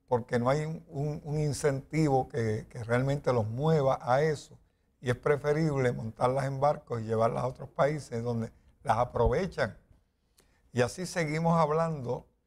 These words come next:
de muchos otros elementos para los cuales el sistema, pues, pues no provee, no provee ningún tipo de,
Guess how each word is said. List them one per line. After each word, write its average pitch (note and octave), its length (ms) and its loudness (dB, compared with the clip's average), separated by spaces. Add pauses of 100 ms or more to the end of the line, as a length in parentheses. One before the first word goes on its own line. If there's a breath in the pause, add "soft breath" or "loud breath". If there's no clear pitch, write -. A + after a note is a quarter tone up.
(220)
de A#2 180 2
muchos D3+ 340 2
otros D#3 380 0 (380)
elementos C#3+ 800 0
para A2+ 220 2
los A2+ 160 2
cuales C#3 480 0 (580)
el B2 160 0
sistema, D3 680 -2
pues, A#2+ 140 -10 (100)
pues A2+ 120 -8
no C3 240 -2
provee, D3 680 2 (520)
no A#2+ 240 -4
provee D3 640 4
ningún B2+ 360 -12
tipo C#3+ 360 0
de, A#2+ 540 -10